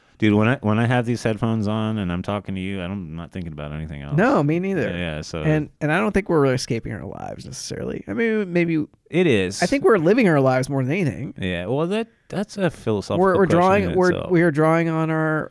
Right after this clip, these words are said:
Speaker 2: our, our experiences in the world
Speaker 1: Mm-hmm.
Speaker 2: and the things we've learned over time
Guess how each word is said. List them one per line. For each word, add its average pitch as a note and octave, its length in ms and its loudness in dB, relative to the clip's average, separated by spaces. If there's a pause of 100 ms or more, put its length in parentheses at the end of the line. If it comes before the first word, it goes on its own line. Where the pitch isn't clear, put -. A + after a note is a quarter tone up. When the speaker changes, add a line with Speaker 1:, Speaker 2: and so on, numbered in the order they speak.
(120)
Speaker 2:
our, C3+ 300 0
our C3+ 140 0
experiences B2+ 640 -4
in A#2+ 80 -4
the A#2+ 60 -4
world A#2 480 -2 (140)
Speaker 1:
Mm-hmm. F2 360 -2 (220)
Speaker 2:
and C3+ 160 2
the B2+ 60 2
things C#3 220 2
we've C#3+ 180 2
learned B2+ 400 -2
over B2 180 -2
time B2+ 480 -6